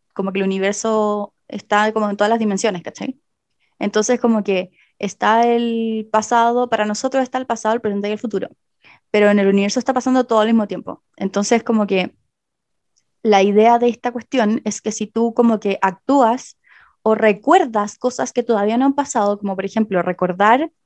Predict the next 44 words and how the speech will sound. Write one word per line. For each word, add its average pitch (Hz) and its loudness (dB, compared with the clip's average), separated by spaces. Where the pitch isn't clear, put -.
que 220 4
tenís 220 2
cinco 247 2
palos 233 0
en 233 -2
tu 233 -4
cuenta, 196 -8
como 190 0
que 185 -2
eso 220 -4
estoy, 247 2
<laughs> - -20
eso - -4
estoy... 415 -4
recordando 254 0
yo 233 -2
todos - -2
los 254 0
días, - -8
como 240 4
que, 214 2
como 233 4
que 220 -2
me 226 0
saco 254 0
un 311 6
screenshot. 277 -2
De 226 4
hecho, 285 4
esto 247 2
habló 269 4
la, 269 -2
co-, 240 -8
la 214 2
Violet 220 -2
Benson, 214 -4
¿cómo 269 -4
se 277 -4
llama? 294 0
La, 277 -2
la 226 0
de 220 -2
Call 220 2
Her, 247 0